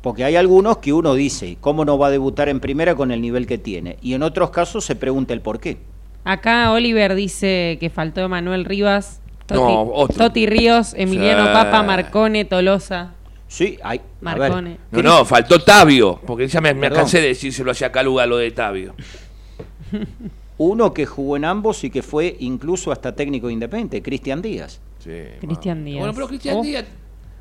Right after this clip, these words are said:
Speaker 3: no era de ese nivel de algunos de estos muñecos que eran espanto, ¿no? Hay algunos que eran espantosos, de,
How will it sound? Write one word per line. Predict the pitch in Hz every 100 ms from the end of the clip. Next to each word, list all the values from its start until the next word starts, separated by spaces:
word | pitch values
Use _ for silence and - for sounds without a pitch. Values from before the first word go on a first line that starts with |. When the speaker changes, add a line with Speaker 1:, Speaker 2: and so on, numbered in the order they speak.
| - -
Speaker 3:
no | 117
era | 117 113 107
de | 107
ese | 110 - 104
nivel | 104 107 107
de |
algunos | 98 101 101 95
de | 95
estos | 98 92
muñecos | 90 92 98 95
que | 92
eran | 87
espanto, | 87 - 92 85 76 - -
¿no? | 50 - - - - - - - - - - - - - -
Hay | 85
algunos | 90 110
que | 104
eran | 92 90
espantosos, | 90 76 107 95 92 82 -
de, | -